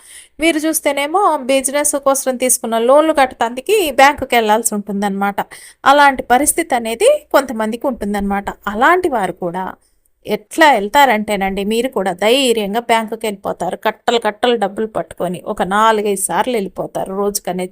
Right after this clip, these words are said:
చెప్పాలి. ఏంటి, మీ డబ్బులు అనేవి మీ అకౌంట్లో వేసుకోవటానికి అని కూడా చెప్పవచ్చు. అంత అద్భుతమైన పరిహారం ఇది. ఇంకొకటి, ఎవరికైనా ఉండే శ్రేయోభిలాషులు అంటే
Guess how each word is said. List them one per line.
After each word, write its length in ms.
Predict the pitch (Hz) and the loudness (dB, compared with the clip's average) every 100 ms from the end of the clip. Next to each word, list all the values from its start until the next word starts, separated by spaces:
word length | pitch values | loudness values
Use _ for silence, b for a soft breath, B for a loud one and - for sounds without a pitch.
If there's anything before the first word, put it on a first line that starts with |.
| 160 | -6
చెప్పాలి. 420 | - 156 175 175 _ b b b b b - | -6 -6 -6 -8 _ b b b b b 0
ఏంటి, 580 | 240 277 254 240 240 254 _ | 0 2 -2 -4 -6 -8 _
మీ 180 | 226 220 | 0 0
డబ్బులు 380 | 190 185 202 202 | 0 -2 -2 -2
అనేవి 420 | 190 208 349 480 | -2 -4 -4 -4
మీ 160 | 311 240 | -2 -2
అకౌంట్లో 520 | 202 208 190 202 190 | -4 -4 -6 -4 -6
వేసుకోవటానికి 1000 | 185 196 - 175 208 180 180 - 180 170 - | -4 -4 -2 -4 -6 -8 -8 -10 -10 -10 -8
అని 160 | 208 214 | -6 -6
కూడా 300 | 170 160 180 | -6 -6 -4
చెప్పవచ్చు. 640 | 202 185 175 175 175 - - _ | -4 -4 -6 -6 -4 -4 -4 _
అంత 200 | 214 208 - - | -6 -6 -10 -8
అద్భుతమైన 600 | 208 180 226 220 190 180 | -8 -4 -6 -4 -6 -6
పరిహారం 540 | 175 202 202 190 175 180 | -8 -8 -6 -4 -4 -6
ఇది. 240 | 175 180 _ _ _ _ _ _ _ _ | -10 -12 _ _ _ _ _ _ _ _
ఇంకొకటి, 720 | 302 311 285 269 254 440 571 - _ - | -6 0 0 0 0 0 0 -4 _ -2
ఎవరికైనా 560 | 254 262 254 240 233 | 2 2 2 0 0
ఉండే 340 | 214 208 214 - _ _ _ | -2 -2 -4 -6 _ _ _
శ్రేయోభిలాషులు 880 | - 262 233 220 214 202 220 220 202 _ 220 | -2 2 2 2 2 0 0 -6 -8 _ -6
అంటే 420 | 247 214 190 | -4 -6 -8